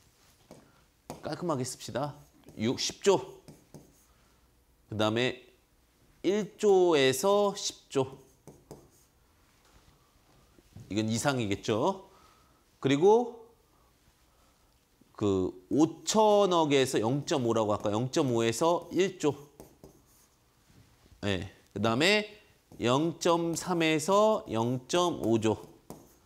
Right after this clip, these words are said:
예. 그리고 영점삼 이하. 이렇게 보시면 되겠죠.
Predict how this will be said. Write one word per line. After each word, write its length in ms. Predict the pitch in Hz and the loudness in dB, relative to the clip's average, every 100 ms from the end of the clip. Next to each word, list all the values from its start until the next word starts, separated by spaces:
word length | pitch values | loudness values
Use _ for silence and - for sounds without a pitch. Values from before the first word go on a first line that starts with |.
| - - _ _ _ _ _ _ _ _ - | -20 -20 _ _ _ _ _ _ _ _ -10
예. 280 | 92 87 82 - | -6 -6 -8 -8
그리고 640 | - 127 175 220 240 - - _ _ _ _ _ _ _ _ _ _ _ _ - _ _ _ _ - - - _ - | -2 2 4 4 2 -6 -20 _ _ _ _ _ _ _ _ _ _ _ _ -20 _ _ _ _ -20 -20 -20 _ -6
영점삼 1200 | 123 131 143 139 180 190 196 185 - 185 190 190 - _ - | -2 0 0 -4 -2 -2 -2 -6 -4 -4 -4 -8 -12 _ -6
이하. 360 | 113 117 87 - - _ _ _ | -2 0 -2 -8 -18 _ _ _
이렇게 160 | - 110 | -12 -8
보시면 280 | 107 104 98 | -6 -8 -10
되겠죠. 340 | - - - | -12 -14 -16